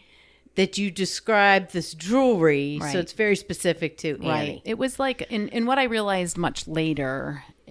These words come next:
Speaker 2: down the road
Speaker 1: Mm-hmm.
Speaker 2: in life is that, um, the whole point to spirit showing up is for, to help heal the person that I'm working with.
Speaker 1: Mm.
Speaker 2: They,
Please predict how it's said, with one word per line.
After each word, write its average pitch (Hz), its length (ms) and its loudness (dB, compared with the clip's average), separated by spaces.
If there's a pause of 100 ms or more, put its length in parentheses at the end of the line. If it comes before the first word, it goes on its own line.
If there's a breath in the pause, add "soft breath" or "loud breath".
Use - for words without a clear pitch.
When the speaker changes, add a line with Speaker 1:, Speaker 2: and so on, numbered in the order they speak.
(220)
Speaker 2:
down 143 220 -6
the 135 100 -8
road 139 460 -6
Speaker 1:
Mm-hmm. - 200 -10
Speaker 2:
in 131 200 -10
life 127 460 -14
is 139 220 -8
that, 139 520 -8
um, 143 420 -6 (300)
the 156 160 -4
whole 208 280 -6
point - 380 -4
to 160 120 -6
spirit - 440 -6
showing 139 340 -6
up 143 320 -6
is 143 460 -6 (220)
for, 147 380 -10 (220)
to 160 120 -10
help - 280 -10
heal 135 580 -10
the 143 80 -10
person 147 440 -12
that 143 100 -10
I'm 143 120 -8
working 151 360 -10
with. - 220 -12
Speaker 1:
Mm. 123 280 -10 (440 loud breath)
Speaker 2:
They, 147 320 -4